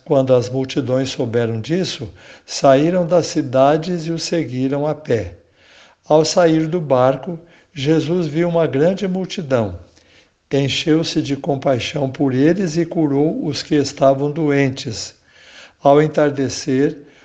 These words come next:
os discípulos aproximaram-se de Jesus e disseram:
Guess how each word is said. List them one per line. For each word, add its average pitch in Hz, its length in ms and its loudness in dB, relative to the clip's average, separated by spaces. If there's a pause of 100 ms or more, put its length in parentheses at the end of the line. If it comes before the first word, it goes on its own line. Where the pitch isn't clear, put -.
(180)
os 143 160 0
discípulos 185 640 -4
aproximaram-se 139 1040 -2
de 127 180 -6
Jesus 127 560 -2
e 180 60 -6
disseram: 135 640 0